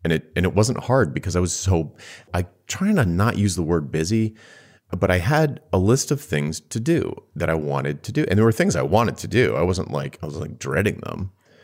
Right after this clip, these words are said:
But I was, so I had this list of things to do and I wanted to do them. And so I was active. I,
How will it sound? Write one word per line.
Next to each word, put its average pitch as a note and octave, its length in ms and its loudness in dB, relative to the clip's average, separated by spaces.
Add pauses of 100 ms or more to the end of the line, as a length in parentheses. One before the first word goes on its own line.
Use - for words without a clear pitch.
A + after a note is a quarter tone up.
(400)
But C#2+ 460 -2
I D#2+ 60 -4
was, D#2+ 160 -6
so E2+ 100 -4
I D#2 80 0
had G2 140 2
this C3+ 180 -2
list G2 180 0
of G#2 80 -6
things C#2+ 240 -4
to - 100 -12
do B1+ 280 -6
and E2+ 80 -4
I D#2+ 40 0
wanted C#2+ 380 -4
to G2 100 -4
do C2 200 -8
them. D2+ 320 -10 (200)
And D#2+ 200 -4
so - 180 -4
I D2 120 0
was D2 580 -4 (880)
active. - 420 -4
I, D#2+ 160 2